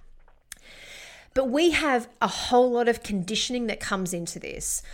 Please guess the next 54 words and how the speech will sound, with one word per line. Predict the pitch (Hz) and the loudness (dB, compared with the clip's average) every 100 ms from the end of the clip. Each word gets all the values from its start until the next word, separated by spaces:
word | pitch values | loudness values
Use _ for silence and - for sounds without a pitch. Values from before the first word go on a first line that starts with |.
| - | -8
I'm | 240 | 0
gonna | 330 | 2
speak | 370 - - 233 - | 4 2 6 4 4
to | 240 | -4
my | 220 202 | -2 -2
own | 202 196 | -2 -6
personal | 208 208 202 220 190 | -2 0 0 -2 -4
experience | 190 - 196 190 190 - | -6 -6 -6 -4 -4 -2
to | 196 | -4
bring | 175 185 190 | -2 -4 -2
this | 185 - | -4 -4
to | 175 | -4
life, | 156 160 311 320 | -2 0 0 -2
because | 226 233 | -6 -4
it's | 214 247 | -2 2
all | 254 | 2
well | 240 | 2
and | 220 208 | 2 0
good | 214 | 0
to | 196 | 0
be | |
like, | 196 202 | 0 8
"Oh, | 415 427 | 10 10
we've | 370 359 | 8 2
got | - | 2
conditioning | 311 311 - 330 320 | 0 0 0 0 0
and | 233 | 2
we're | |
gonna | 247 247 | 2 2
decondition," | 277 277 247 220 220 311 349 381 - - - | 0 -2 -4 -6 -6 -6 -6 -8 -12 -14 -6
but | 233 | 2
what | 294 | 4
does | 339 | 4
that | 294 | 2
actually | 247 220 - 220 | 0 -2 -2 -2
look | 190 185 - | -4 -6 -8
like? | - - - | -8 -8 -8
Maybe | 202 262 320 | -4 -2 0
you'll | 349 | 0
relate | 302 247 220 240 - - - - | -2 0 2 2 2 -10 -8 -8
to | 277 | -4
my | 240 226 | -2 -2
story, | 226 - 233 233 | -4 -4 -2 -2
maybe | 202 180 175 | -2 -4 -4
you | 180 175 | -4 0
won't, | 240 320 - - - - | 0 0 -2 -16 -20 -8
but | 226 | -6
maybe | 226 247 294 | 0 2 4
that | 311 269 | 2 -2
will | 247 | -6
at | - | -4
least | 220 220 220 | 0 0 0
catalyze | - - 233 240 240 240 | -4 2 2 4 2 0
and | 220 | -2